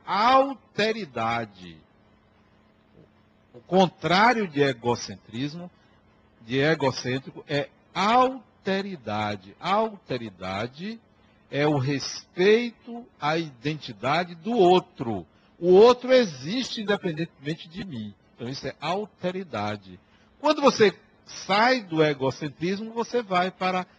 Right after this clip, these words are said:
a alteridade sem perder a sua identidade. A caridade é uma ponte, é um link que você estabelece entre o eu e o outro. Caridade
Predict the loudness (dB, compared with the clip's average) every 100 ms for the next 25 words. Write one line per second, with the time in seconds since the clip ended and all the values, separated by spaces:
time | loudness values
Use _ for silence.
0 | _ _ -10 -4 -2 -2 -4 -4 -6 -4
1 | 0 0 -2 -4 -4 -2 2 2 0 -4
2 | -2 -2 -6 _ _ -6 -6 -6 -6 -6
3 | -6 -8 -8 -10 -4 -2 -2 -6 -18 _
4 | _ _ -20 -8 -2 -2 -2 2 4 4
5 | 2 2 4 4 2 -4 -8 -8 -12 _
6 | _ -4 2 4 2 2 2 2 -2 _
7 | 6 8 4 0 -8 -6 -8 -10 _ _
8 | _ _ _ _ _ 4 6 6 4 4
9 | 2 0 -4 -6 -4 0 2 2 0 0
10 | 0 0 0 0 -2 -6 -6 0 0 2
11 | 2 6 6 6 2 -4 _ -12 -6 -6
12 | 0 2 2 0 -10 -12 -14 _ _ _
13 | _ _ _ _ -6 -4 -4 -4 -2 -2
14 | -4 -8 -12